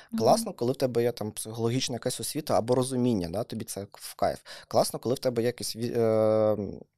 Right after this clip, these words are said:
Speaker 2: художня, е, освіта, або на-, аналітична, або копірайтинг, або знання мов, ще щось. Це все класно, це все великі плюси. Але в асо головне — це, щоб тобі це було в кайф.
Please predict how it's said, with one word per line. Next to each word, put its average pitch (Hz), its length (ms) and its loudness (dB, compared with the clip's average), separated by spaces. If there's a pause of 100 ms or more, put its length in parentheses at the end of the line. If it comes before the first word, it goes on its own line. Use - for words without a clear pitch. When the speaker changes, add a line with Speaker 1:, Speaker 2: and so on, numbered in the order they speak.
Speaker 2:
художня, 107 560 2 (100)
е, - 40 -8
освіта, - 540 -4
або 101 180 4
на-, 143 280 2
аналітична, 127 760 0
або - 200 -4
копірайтинг, 110 760 2
або 110 180 -4
знання 135 300 -4
мов, 110 240 0
ще - 240 -2
щось. - 200 -8 (240)
Це - 160 -6
все - 240 -6
класно, - 380 0
це - 120 -8
все - 180 -6
великі 139 380 0
плюси. - 440 -6 (260)
Але 104 180 2
в 104 120 2
асо 135 280 2
головне — 117 560 2 (400)
це, 117 420 0 (1200)
щоб - 200 -6
тобі 151 200 -2
це 127 140 -4
було 117 140 -4
в - 80 -14
кайф. - 320 -10